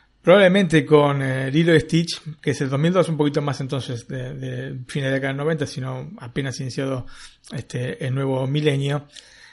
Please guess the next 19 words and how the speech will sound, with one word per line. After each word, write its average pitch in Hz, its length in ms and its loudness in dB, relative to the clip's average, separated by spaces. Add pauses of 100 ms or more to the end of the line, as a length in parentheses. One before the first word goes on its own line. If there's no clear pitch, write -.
(120)
este, 127 500 -4
es 131 80 -2
donde, 127 380 -4
digamos, 131 460 -8 (380)
se - 200 -6
corta 127 540 -6 (100)
la 139 100 -6
relación 139 460 0
con 170 200 0
Disney, 135 300 0
de 135 160 -2
mi 131 120 -2
parte 123 300 -6
por 127 120 -10
lo - 80 -10
menos. - 340 -10 (1300)
Claro 202 240 4
que, 160 100 6
bueno, 139 360 2